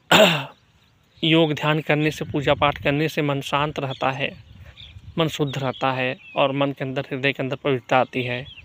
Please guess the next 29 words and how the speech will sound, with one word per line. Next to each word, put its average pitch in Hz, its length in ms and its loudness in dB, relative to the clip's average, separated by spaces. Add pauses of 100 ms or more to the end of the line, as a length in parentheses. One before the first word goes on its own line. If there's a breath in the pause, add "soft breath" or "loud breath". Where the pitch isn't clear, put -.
तो 147 60 0
आप 139 100 2
इन 139 140 2
बातों 135 280 0
पर 143 120 0
ध्यान 135 300 0
दें 160 160 4 (320 loud breath)
और 151 180 0
अपने 143 280 -2
गुस्से 135 320 -4
को - 140 -8
काबू 139 260 2
करें। 151 240 -2
मेरी 143 260 -2
कहानी 139 300 -4
कैसी 147 280 -2
लगी, 151 300 2
अब - 400 -16
इसे 151 160 -2
लाइक, 143 300 2
कमेंट 156 320 0
करें 151 320 2 (180)
और 139 80 -2
मुझे 135 220 -2
बताएं। 127 440 2 (600 soft breath)
चैनल 139 200 0
को 143 140 -4
सब्सक्राइब 143 480 0
करें 156 380 0